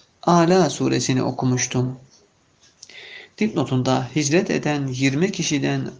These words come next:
on üçünün adları söylenir. Zeyd İbnu Hattab, Said İbnu Zeyd, Abdullah İbnu Suraka,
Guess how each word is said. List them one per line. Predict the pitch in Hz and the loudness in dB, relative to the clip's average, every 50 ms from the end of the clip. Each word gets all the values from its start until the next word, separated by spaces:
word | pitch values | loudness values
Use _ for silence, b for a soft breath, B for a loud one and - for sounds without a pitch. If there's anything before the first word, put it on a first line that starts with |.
| _ - | _ 0
on | - 202 226 208 - - | 2 4 4 2 2 -2
üçünün | 147 123 - 143 131 127 127 123 123 - | -2 -2 -2 -2 0 0 0 0 -2 -4
adları | - 139 139 139 - 127 127 127 143 160 | -4 -4 -4 -2 -2 -2 0 0 0 -2
söylenir. | - - 135 123 117 131 127 127 127 123 - - B B B B B B B B - | -4 -4 -6 -4 -4 -4 -4 -4 -4 -4 -6 -10 B B B B B B B B -8
Zeyd | 147 156 170 170 170 175 - - | 0 4 4 4 4 2 -2 -2
İbnu | 170 160 - - 147 151 147 139 135 135 - | -2 -2 -2 -2 -4 -2 -2 -2 -4 -4 -8
Hattab, | - - 135 131 131 - - - - 143 156 185 - - - - - - - - - - - - - _ _ _ _ _ _ _ - B B B B B | -4 -2 -2 -2 -2 -6 -12 -4 0 0 2 2 0 -4 -8 -12 -16 -18 -18 -18 -16 -14 -14 -16 -18 _ _ _ _ _ _ _ -20 B B B B B
Said | - - 156 147 147 147 139 131 | -6 2 4 4 6 6 4 2
İbnu | - - 156 139 131 127 127 127 | 0 0 -2 0 0 0 0 0
Zeyd, | 120 120 127 123 139 175 214 - - - _ _ - | 0 0 0 0 0 0 -2 -6 -8 -16 _ _ -4
Abdullah | - 175 185 196 185 190 180 180 175 180 175 | -4 -2 0 0 2 2 2 2 0 -2 0
İbnu | 180 180 170 165 143 139 | 0 0 0 0 -4 -4
Suraka, | 131 - - 135 123 123 123 123 - 131 131 160 190 190 190 | -6 -6 -4 -4 -2 -2 -2 -4 -2 -2 0 0 0 -4 -8